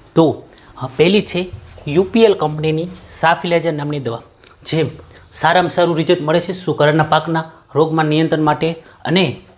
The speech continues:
આને એક એકરમાં પાંચસો ગ્રામ પાણી સાથે પાવી શકાય છે.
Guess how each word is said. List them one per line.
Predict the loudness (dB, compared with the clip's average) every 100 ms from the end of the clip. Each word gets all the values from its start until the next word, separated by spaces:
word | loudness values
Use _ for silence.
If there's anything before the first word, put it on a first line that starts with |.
| _
આને | 0 0 -2 -8 _ _
એક | 2 2
એકરમાં | 2 0 2 2 -2 -6 -8 0
પાંચસો | 2 2 2
ગ્રામ | 2 0 0 -10 0
પાણી | 4 4
સાથે | 2 0 0
પાવી | -2 -2 2 2
શકાય | 0 -2 -2
છે. | -2